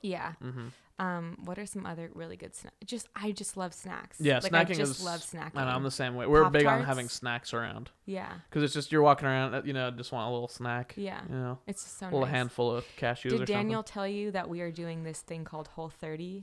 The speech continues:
Speaker 2: Oh,
Speaker 1: right
Speaker 2: I've heard
Speaker 1: now?
Speaker 2: about that. I didn't, he didn't tell me you guys are doing
Speaker 1: We
Speaker 2: that.
Speaker 1: started on Sunday.
Speaker 2: Okay.
Speaker 1: So snacking is at a minimum. Well, I can still snack, but I can only have, like,
Speaker 2: Certain
Speaker 1: a hard
Speaker 2: things.
Speaker 1: boiled egg or, like, a
Speaker 2: Oh,
Speaker 1: Lara
Speaker 2: okay.
Speaker 1: bar.
Speaker 2: Pro-,
Speaker 1: Like,
Speaker 2: like protein stuff.
Speaker 1: you just basically, like, there's, like, no grains or sugar.
Speaker 2: Right.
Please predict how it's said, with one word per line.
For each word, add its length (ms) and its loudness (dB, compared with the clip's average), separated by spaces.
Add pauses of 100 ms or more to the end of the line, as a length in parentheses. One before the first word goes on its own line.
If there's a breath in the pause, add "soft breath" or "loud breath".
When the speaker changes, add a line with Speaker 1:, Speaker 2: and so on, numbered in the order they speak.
Speaker 2:
Oh, 140 12
Speaker 1:
right 40 12
Speaker 2:
I've 80 10
heard 140 12
Speaker 1:
now? 60 10
Speaker 2:
about 240 10
that. 180 12
I 60 10
didn't, 220 6
he 60 8
didn't 160 4
tell 80 2
me 100 2
you 80 2
guys 120 0
are 20 -6
doing 160 0
Speaker 1:
We 60 4
Speaker 2:
that. 60 0
Speaker 1:
started 280 2
on 140 -4
Sunday. 520 -6
Speaker 2:
Okay. 240 4
Speaker 1:
So 120 2
snacking 680 -6
is 220 -12
at 100 -8
a 60 -6
minimum. 260 -6
Well, 260 4
I 120 -2
can 160 -4
still 160 -4
snack, 340 -4
but 140 -4
I 20 -2
can 140 -10
only 300 -4
have, 200 -10
like, 160 -8 (200 soft breath)
Speaker 2:
Certain 280 0
Speaker 1:
a 20 -8
hard 140 -4
Speaker 2:
things. 120 -6
Speaker 1:
boiled 260 0
egg 360 0
or, 140 -4
like, 220 -6
a 60 -2
Speaker 2:
Oh, 20 4
Speaker 1:
Lara 340 4
Speaker 2:
okay. 80 2
Speaker 1:
bar. 260 -2
Speaker 2:
Pro-, 120 2
Speaker 1:
Like, 140 2
Speaker 2:
like 180 0
protein 420 2
stuff. 360 -8 (140)
Speaker 1:
you 80 2
just 220 -2
basically, 280 2
like, 120 0
there's, 160 -2
like, 140 -6
no 100 -2
grains 420 -6
or 60 -8
sugar. 720 -8
Speaker 2:
Right. 240 -8